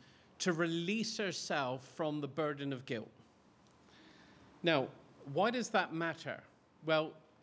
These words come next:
on the flip side of that, you have, uh, catharsis. Does anybody, uh, adults, we know what catharsis is? Catharsis is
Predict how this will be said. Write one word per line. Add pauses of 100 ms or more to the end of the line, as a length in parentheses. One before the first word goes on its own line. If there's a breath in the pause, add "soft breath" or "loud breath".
(300)
on
the
flip
side
of
that, (400 loud breath)
you
have, (460)
uh,
catharsis.
Does
anybody, (400)
uh, (320)
adults,
we
know
what
catharsis
is? (800 loud breath)
Catharsis (100)
is